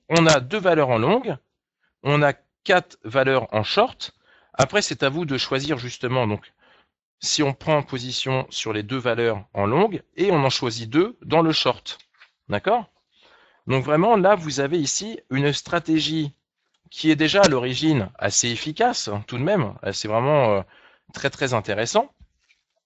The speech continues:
Mais surtout, à l'aide des outils de votre logiciel OneMaster, ça devient d'autant plus intéressant puisque là, vous êtes vraiment protégé. Donc pour ça, c'est top, d'accord ?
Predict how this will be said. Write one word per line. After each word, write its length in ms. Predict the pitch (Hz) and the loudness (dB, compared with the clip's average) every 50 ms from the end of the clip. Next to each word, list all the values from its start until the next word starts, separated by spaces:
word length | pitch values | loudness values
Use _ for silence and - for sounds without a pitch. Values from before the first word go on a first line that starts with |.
| _ _ _ _ _ - - - _ _ - | _ _ _ _ _ -20 -20 -20 _ _ -2
Mais 180 | 123 156 180 | 2 4 4
surtout, 460 | 165 - - 170 156 - 190 190 - - - | 4 2 0 -2 -4 -6 -10 -10 -10 -2 2
à 120 | 110 131 | 2 2
l'aide 500 | 135 151 196 196 185 147 120 98 90 - | 4 4 4 4 4 2 -2 -6 -8 -10
des 280 | 107 123 147 139 127 143 | -4 -2 -2 -2 -2 -6
outils 280 | 147 135 - - 156 | -10 -10 -6 -6 -6
de 60 | 139 | -4
votre 260 | 104 107 107 - - 117 | -4 -6 -8 -8 -10 -10
logiciel 460 | 113 107 - 117 110 - - 123 101 | -8 -8 -8 -6 -6 -4 -4 -4 -4
OneMaster, 560 | 98 95 95 101 107 - - - 196 220 202 143 - _ _ _ _ _ _ _ | -4 -4 -4 -4 -4 -4 -2 0 2 2 2 0 -4 _ _ _ _ _ _ _
ça 180 | - - - 123 | -8 -4 -2 -2
devient 400 | 123 139 139 131 160 185 175 120 101 - _ | 0 -2 -2 0 0 0 -2 -2 -6 -10 _
d'autant 300 | - 226 220 180 - 175 | -6 -6 -6 -2 -2 -2
plus 260 | 147 - - 151 127 131 | -2 -2 -6 -6 -6 -4
intéressant 520 | 123 107 - 117 117 123 120 - 208 202 | -6 -4 -4 -4 -4 -4 -2 -2 -2 -2
puisque 240 | - 147 - - - | -2 -6 -6 -4 -2
là, 180 | 143 156 190 | 0 0 0
vous 220 | 180 139 127 113 131 | 0 0 -4 -6 -6
êtes 80 | 123 | -6
vraiment 400 | 113 123 139 147 185 196 175 - _ _ | -4 -4 -2 0 0 0 -2 -4 _ _
protégé. 560 | - - 202 190 - 175 156 127 127 113 104 - _ _ _ _ _ _ _ _ _ _ - | -4 -2 -2 0 2 2 0 0 0 -4 -8 -12 _ _ _ _ _ _ _ _ _ _ -4
Donc 140 | 120 120 - | -2 -2 -2
pour 160 | - 143 - | -4 -6 -2
ça, 120 | - 185 | -2 -2
c'est 200 | 185 - - 110 | -2 -2 -6 -4
top, 260 | - - 104 - - - - _ _ _ | -4 -4 -4 -4 -8 -16 -20 _ _ _
d'accord ? 360 | - 98 95 - 156 185 190 | -10 -8 -2 0 0 0 0